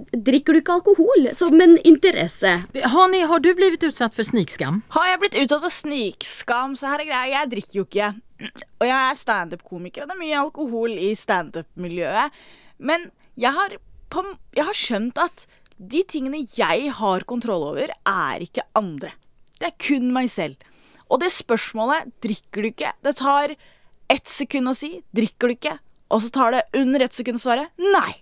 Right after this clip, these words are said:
Speaker 3: Jeg tror vi tenker veldig mye på andre mennesker, mye mer enn de faktisk tenker på oss. <laughs> Så hvis du bare gir et hardt og tydelig svar,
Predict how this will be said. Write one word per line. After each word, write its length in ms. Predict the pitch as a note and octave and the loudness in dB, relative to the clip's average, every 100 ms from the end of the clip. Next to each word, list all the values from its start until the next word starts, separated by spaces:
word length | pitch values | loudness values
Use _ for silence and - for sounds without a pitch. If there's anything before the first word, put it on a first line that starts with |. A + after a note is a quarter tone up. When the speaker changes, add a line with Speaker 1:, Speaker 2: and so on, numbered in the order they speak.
| - - - | -20 -8 -2
Speaker 3:
Jeg 80 | B3 | 0
tror 160 | E4+ | 2
vi 60 | G#4+ | 0
tenker 240 | G4 D#4 | -2 -4
veldig 240 | D#4 C4+ C4 | -2 -2 -2
mye 220 | C4 A#3 | 0 -2
på 300 | - - F#3 G#3+ - - _ _ _ _ D#4+ | -4 -2 2 2 -2 -14 _ _ _ _ 0
andre 320 | C#4+ F3+ G#3+ | 2 -2 -2
mennesker, 560 | A#3+ G#3 D#3+ - - - - _ - | -2 -2 -4 -8 -12 -14 -20 _ -12
mye 320 | C#4+ E4 A#3 B3 | -4 0 2 2
mer 220 | A3 G#3 | 2 2
enn 100 | A3+ | 0
de 60 | A#3 | -2
faktisk 640 | - - - - A#3+ - C#4 | -2 -4 -6 -8 -8 -4 -2
tenker 320 | A3+ E3+ F#3 | -2 -4 -2
på 140 | G3+ E3+ | 0 0
oss. 220 | F3 - - - - - | -2 -4 -8 -8 -8 -10
<laughs> 360 | - - - | -14 -14 -10
Så 100 | - D#4 | -4 -2
hvis 80 | D#4+ | 0
du 60 | |
bare 160 | F#4+ F4+ | 0 2
gir 320 | A#3 G#3+ A3+ | 2 0 0
et 160 | F#4+ - | -2 -2
hardt 260 | - F4+ - F4+ | -2 -2 -4 -8
og 80 | - | -6
tydelig 480 | - F#4+ A#3+ E3+ A#3 | -4 0 0 0 -4
svar, 320 | - G#3+ F3 | -2 -2 -2